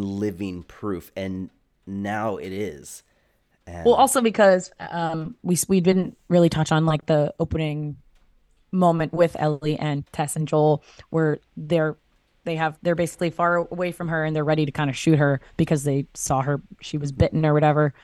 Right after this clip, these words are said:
Speaker 1: Yeah.
Speaker 2: And they're like, "We don't know if you're gonna," or scratched. Was she scratched?
Speaker 1: No,
Speaker 2: Is
Speaker 1: she
Speaker 2: that
Speaker 1: was
Speaker 2: what
Speaker 1: bitten.
Speaker 2: happened?
Speaker 1: She was bitten,
Speaker 2: She was
Speaker 1: and
Speaker 2: bitten.
Speaker 1: the radar had picked that up.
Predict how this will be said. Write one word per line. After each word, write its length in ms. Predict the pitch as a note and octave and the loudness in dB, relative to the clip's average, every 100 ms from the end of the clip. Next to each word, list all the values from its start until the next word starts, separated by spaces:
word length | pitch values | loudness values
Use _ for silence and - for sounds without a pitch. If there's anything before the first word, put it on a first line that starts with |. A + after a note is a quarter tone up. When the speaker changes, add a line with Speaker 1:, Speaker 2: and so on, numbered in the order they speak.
| - | -14
Speaker 1:
Yeah. 120 | G2 A2+ - | -10 -10 -8
Speaker 2:
And 100 | D3 | -4
they're 100 | D3 | 0
like, 140 | D3 | 0
"We 100 | D#3+ | -2
don't 160 | D3 E3 | -2 0
know 100 | D#3 | 0
if 140 | D3+ | -2
you're 80 | D#3 | -2
gonna," 320 | D#3 D3+ D3+ D#3 _ _ _ _ _ _ _ - | -4 -2 -4 -6 _ _ _ _ _ _ _ -10
or 60 | D3+ | -8
scratched. 540 | - F#3 F3+ - - | 0 4 4 0 -2
Was 100 | F3 | -2
she 120 | - | 0
scratched? 460 | - F3+ F#3+ C4+ - | -4 -2 -2 -2 -4
Speaker 1:
No, 60 | F3+ | -2
Speaker 2:
Is 60 | |
Speaker 1:
she 40 | F3+ | 0
Speaker 2:
that 40 | |
Speaker 1:
was 100 | F#3+ | 0
Speaker 2:
what 60 | G#3 | 2
Speaker 1:
bitten. 200 | C#3+ - | 0 0
Speaker 2:
happened? 160 | E2+ - | -8 -10
Speaker 1:
She 120 | - | -8
was 120 | C3 A#2+ | -6 0
bitten, 240 | C#3+ B2 | 0 0
Speaker 2:
She 80 | C#3 | -2
was 60 | |
Speaker 1:
and 60 | B2 | 0
Speaker 2:
bitten. 240 | E3 D3 - - | 0 -2 -14 -14
Speaker 1:
the 460 | A2+ A#2 A2 G#2+ G#2+ | 0 2 2 0 -2
radar 460 | G#2 B2 A#2+ G2+ | 0 2 2 2
had 200 | F2+ F2+ | 0 -8
picked 240 | - A2 - | -6 -8 -4
that 160 | F2 | -4
up. 300 | G#2 - - | -2 -6 -8